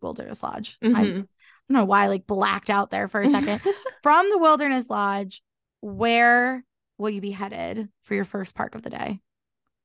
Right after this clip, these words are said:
Speaker 2: I will be headed to Magic Kingdom because, as you just said, Halloween slash fall really only exists there, <laughs> unlike Christmas and the holidays. So we will be spending our day, 'cause I know Sarah's going to Magic Kingdom as well.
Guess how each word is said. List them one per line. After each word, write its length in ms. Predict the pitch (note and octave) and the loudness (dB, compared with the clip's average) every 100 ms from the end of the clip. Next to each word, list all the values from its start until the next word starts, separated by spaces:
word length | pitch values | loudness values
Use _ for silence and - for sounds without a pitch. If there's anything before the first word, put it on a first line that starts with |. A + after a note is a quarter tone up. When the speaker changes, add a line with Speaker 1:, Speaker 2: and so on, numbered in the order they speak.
| _ _ | _ _
Speaker 2:
I 100 | - | 0
will 120 | B3 C#4 | 2 4
be 100 | D4+ | 4
headed 320 | B3+ A#3 A#3 | 4 2 2
to 80 | C4 | 2
Magic 340 | G#3+ G3+ - | 2 0 -4
Kingdom 480 | G3+ F#3 F3+ F3+ F3+ | -2 0 2 0 0
because, 300 | G#3 A3 G#3+ | 0 0 2
as 240 | G#3+ G#3+ | 0 0
you 80 | A#3 | 0
just 260 | G3+ G3 - | 0 -2 -2
said, 460 | F3+ E3+ E3+ - - _ _ _ _ _ _ _ _ _ - | -2 0 -2 -4 -14 _ _ _ _ _ _ _ _ _ -6
Halloween 640 | A#3+ D4+ C#4+ B3 A#3 A#3 | 0 2 4 4 2 0
slash 400 | - A3 G3+ - | 0 0 0 -2
fall 420 | - F#3+ F#3 F3+ | 0 2 2 2
really 280 | F#3+ F#3 F#3 | 0 0 0
only 340 | F#3 F3+ F3+ | 0 -2 -2
exists 760 | E3 F3 F3+ E3+ - - - - _ _ _ - | -4 -4 -2 -4 -6 -16 -16 -18 _ _ _ -4
there, 360 | G#3 A#3+ C#4 C#4 - _ _ | 0 2 2 -2 -12 _ _
<laughs> 340 | _ - - | _ -20 -4
unlike 440 | G#3 B3 A3+ A3 - - | 0 2 2 -2 -10 -4
Christmas 500 | B3+ B3 A#3+ B3 - | -4 -2 -2 -2 -4
and 100 | A3+ | -4
the 60 | |
holidays. 640 | A3+ A3 A#3 B3 B3 A#3+ - | -2 -2 2 2 2 -2 -4
So 420 | A3 G3+ G3+ G3+ - _ _ _ | 0 2 2 0 -8 _ _ _
we 80 | A#3 | 2
will 80 | C4 | 2
be 120 | C4 | 2
spending 280 | D4 C4 B3+ | 2 2 4
our 100 | A#3+ | 2
day, 460 | A3+ G#3+ G#3 G3+ F#3+ - - | 2 2 4 2 0 -6 -10
'cause 140 | G#3 | -2
I 80 | G#3 | 0
know 140 | G3+ | 0
Sarah's 380 | G3 G#3 E3 F3+ | 0 0 2 2
going 200 | F#3+ E3+ | 0 0
to 80 | F#3+ | 0
Magic 260 | F#3 G3+ - | -2 -4 -6
Kingdom 240 | F#3 - | -6 -4
as 120 | F#3+ | -4
well. 280 | E3+ - G3+ | -2 -2 -4